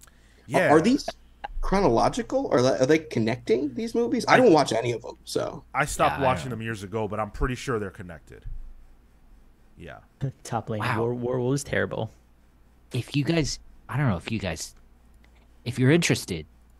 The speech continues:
Speaker 3: in Justice League War World, War, War World, <laughs> you can see, you can see Matt Bo-, Matt Bomer, the guy who plays, um, who is it? Negative Man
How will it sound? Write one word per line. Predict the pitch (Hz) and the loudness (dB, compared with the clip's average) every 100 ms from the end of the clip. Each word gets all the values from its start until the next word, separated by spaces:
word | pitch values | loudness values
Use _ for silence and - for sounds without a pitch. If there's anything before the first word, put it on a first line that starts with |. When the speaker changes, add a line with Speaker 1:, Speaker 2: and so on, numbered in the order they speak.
| - - _ - _ | -20 -20 _ -20 _
Speaker 3:
in | 120 | -6
Justice | 95 120 123 131 | 0 0 0 0
League | 127 | 0
War | 107 104 123 | 0 0 2
World, | 139 143 160 - - - - - - - - - | 4 4 2 -4 -20 -20 -20 -20 -20 -20 -20 -8
War, | 98 113 - _ - | -2 -2 -4 _ -8
War | 113 123 | 0 4
World, | 123 123 - - - - - - - | 4 2 -2 -4 -8 -8 -20 -20 -20
<laughs> | - _ - | -20 _ -6
you | 104 135 | -2 -2
can | - 175 | 0 0
see, | 139 - 143 120 - | 0 0 2 0 -2
you | 151 | -4
can | 151 196 | -2 -2
see | - 175 | 0 2
Matt | 104 104 127 - _ - | 2 2 0 -4 _ -2
Bo-, | 110 120 127 - - | 2 4 2 -2 -2
Matt | 123 165 - | 0 0 2
Bomer, | 143 160 101 85 - _ _ _ _ | 6 6 4 -4 -14 _ _ _ _
the | 117 | -2
guy | 107 127 | 2 2
who | 135 | 2
plays, | 127 - 120 117 104 - | 0 2 2 2 0 -6
um, | 117 107 104 101 101 - _ _ _ _ _ _ _ _ _ _ _ _ _ _ _ _ - | -6 -6 -4 -4 -6 -8 _ _ _ _ _ _ _ _ _ _ _ _ _ _ _ _ -8
who | |
is | 107 | -6
it? | 85 110 | -4 2
Negative | 123 123 107 | 2 4 0
Man | 92 82 80 | -4 -6 -10